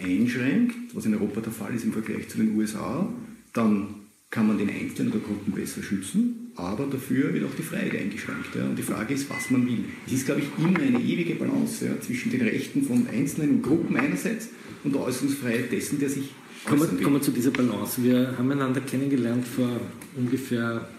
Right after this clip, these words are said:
Speaker 2: neunzehn Jahren, im Jahr zweitausend. Da war die erste schwarz-blaue Regierung und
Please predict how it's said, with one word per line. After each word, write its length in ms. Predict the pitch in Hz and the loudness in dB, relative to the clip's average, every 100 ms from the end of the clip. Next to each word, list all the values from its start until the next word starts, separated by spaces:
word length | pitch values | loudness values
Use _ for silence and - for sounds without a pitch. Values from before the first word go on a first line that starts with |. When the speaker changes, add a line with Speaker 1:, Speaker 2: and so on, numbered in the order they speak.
| - - - | -20 -14 -6
Speaker 2:
neunzehn 500 | 110 117 123 127 120 | -2 -2 -2 0 0
Jahren, 360 | 104 127 175 170 127 | 0 0 0 -2 -2
im 100 | 120 | -2
Jahr 180 | 113 - | -2 -2
zweitausend. 640 | 120 - 107 113 135 170 - - - - - - | -4 -2 -2 0 0 0 -2 -10 -12 -12 -12 -4
Da 200 | 110 113 113 - | -2 -2 -6 -8
war 240 | 123 107 | -4 -2
die 160 | 120 120 | -2 -2
erste 640 | 117 - - 123 117 113 | -4 -6 -4 -2 0 -2
schwarz-blaue 760 | 113 - 117 110 120 - 117 113 | -4 -8 -10 -8 -10 -6 -6 -4
Regierung 580 | 113 101 113 135 160 165 | -2 -2 -4 -2 -2 0
und 240 | 127 120 | 0 -2